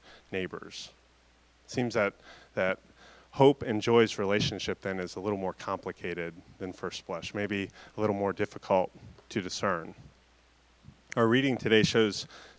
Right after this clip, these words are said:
John the Baptist asking Jesus later in life from prison, "Are you the one who is to come, or should we look for another?" It appears that even John,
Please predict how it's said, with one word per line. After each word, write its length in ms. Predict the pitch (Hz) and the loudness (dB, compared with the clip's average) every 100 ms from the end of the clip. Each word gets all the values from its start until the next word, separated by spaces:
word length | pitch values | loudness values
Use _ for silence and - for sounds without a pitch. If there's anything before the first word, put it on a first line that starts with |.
| - | 0
John 200 | 120 117 | 2 2
the 80 | |
Baptist 640 | 101 107 110 107 92 - - - _ _ _ _ _ _ _ _ _ _ - - - | 2 0 0 -4 -6 -8 -10 -16 _ _ _ _ _ _ _ _ _ _ -20 -8 2
asking 420 | 127 - 135 107 | 2 2 -2 -2
Jesus 460 | 117 117 110 - | -2 -2 -4 -6
later 240 | 113 113 113 | -4 -2 0
in 60 | |
life 180 | 101 101 - | 0 -2 0
from 200 | 143 160 | -2 0
prison, 460 | 143 147 104 80 - - _ _ _ _ _ _ - - _ _ _ _ _ | 2 0 -2 -10 -16 -20 _ _ _ _ _ _ -20 -20 _ _ _ _ _
"Are 80 | 117 | 0
you 180 | 135 214 | 2 4
the 100 | 220 | 4
one 240 | 180 190 | 6 4
who 140 | 151 147 | 4 4
is 180 | 147 | 2
to 100 | 143 | 0
come, 340 | 123 143 147 135 | -2 2 2 2
or 40 | |
should 220 | - 127 | 0 -2
we 160 | 113 127 | -2 -2
look 200 | 123 123 | -2 -4
for 180 | - 110 | -2 0
another?" 380 | 101 98 80 76 _ _ _ _ _ _ _ _ _ _ _ _ _ | 0 -2 -4 -10 _ _ _ _ _ _ _ _ _ _ _ _ _
It 60 | 104 | -12
appears 320 | - 170 170 | -4 -2 -2
that 100 | 120 - _ | -4 -10 _
even 440 | 143 175 185 165 | -6 0 2 2
John, 500 | 131 127 107 87 82 | 2 2 2 0 -6